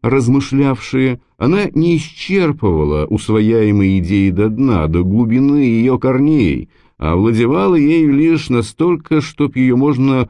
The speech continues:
было растолковать другим, без особенных усилий, и развить в понятные всем последствия. О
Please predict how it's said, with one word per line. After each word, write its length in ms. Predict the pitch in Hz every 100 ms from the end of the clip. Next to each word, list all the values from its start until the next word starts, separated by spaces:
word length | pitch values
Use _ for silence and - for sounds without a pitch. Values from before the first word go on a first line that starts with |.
| -
было 420 | 104 139 139 120 -
растолковать 920 | 101 120 - 127 127 127 127 131 -
другим, 840 | 107 123 143 131 151 131 82 67 -
без 280 | 85 98 95 107
особенных 560 | 107 117 107 104 104
усилий, 760 | 120 - - 151 104 73 73 - _ -
и 200 | - 120
развить 800 | 113 110 110 85 95 185 - - -
в 100 | -
понятные 800 | 170 175 117 87 80 78 73 73
всем 440 | - 98 143 147
последствия. 760 | 131 - 69 65 _ 65 - - _ _ _ _ _ _ _ _ _ -
О 380 | 123 135 123